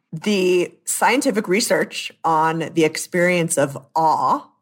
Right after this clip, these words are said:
which I think is, is what you're describing, is pretty incredible. I,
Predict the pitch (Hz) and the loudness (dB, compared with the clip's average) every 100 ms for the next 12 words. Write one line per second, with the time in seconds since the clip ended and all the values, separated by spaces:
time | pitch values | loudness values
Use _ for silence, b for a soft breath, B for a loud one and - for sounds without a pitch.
0 | _ _ - 180 170 180 170 160 135 - | _ _ -4 -2 0 0 0 0 -2 -4
1 | 156 160 160 156 160 139 - 165 175 147 | -2 2 2 2 0 -2 -2 0 0 0
2 | 135 120 156 170 - - 370 539 160 - | -2 -2 0 0 -4 -6 -2 0 0 -2
3 | 196 180 147 - | -2 0 0 0